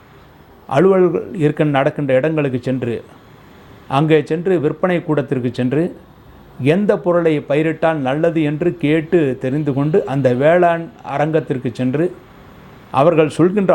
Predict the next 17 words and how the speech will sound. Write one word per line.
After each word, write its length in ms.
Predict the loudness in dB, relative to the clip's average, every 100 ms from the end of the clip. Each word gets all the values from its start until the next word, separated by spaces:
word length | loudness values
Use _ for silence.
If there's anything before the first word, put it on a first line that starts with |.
| 2
ஆலோசனையின் 500 | 2 0 -2 -6 -6 -10 -12 -2
பேரிலே 320 | 0 2 0 0 -2
நீங்கள் 340 | -2 -2 -2
பயிரிட்டால்தான் 720 | -2 -2 0 -2 0 -2 -2 -2
நல்ல 180 | -4 -2 -2
லாபத்தை 380 | -2 -4 -4 -2
பெற 100 | -2 0
முடியும். 300 | 0 -2 -4 -8 -20 -20 -20 -20 -20 -4 2
இல்லாவிட்டால் 560 | 4 4 2 2 2 2 0
எதிர்பார்த்த 560 | -2 -2 0 0 0 -2
லாபம் 340 | 0 0 -2 -2
கிடைக்காமல் 640 | -4 -2 -2 -2 -2 -4 -4 -14
சிறிது 380 | -4 -2 -2 -6
சிரமத்தை 440 | -4 -2 -2 0 0 2
ஆளாக்கக்கூடிய 640 | 2 0 -2 -6 -4 -2 -2 -4 -8
சூழ்நிலைகள் 400 | -4 -2 0 -2
உருவாகும். 440 | 0 0 0 -2